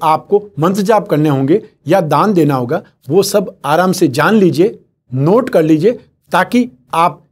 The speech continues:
एक सौ छत्तीस दिन तक ये उपाय कर सकें। सबसे पहले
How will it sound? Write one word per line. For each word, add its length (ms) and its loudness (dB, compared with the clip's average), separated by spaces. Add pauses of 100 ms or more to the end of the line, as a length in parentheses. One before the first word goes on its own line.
(120)
एक 120 2
सौ 140 2
छत्तीस 420 -2
दिन 260 0
तक 200 -2 (220)
ये 120 4
उपाय 400 -4
कर 220 0
सकें। 260 -10 (1700)
सबसे 360 -2
पहले 320 -2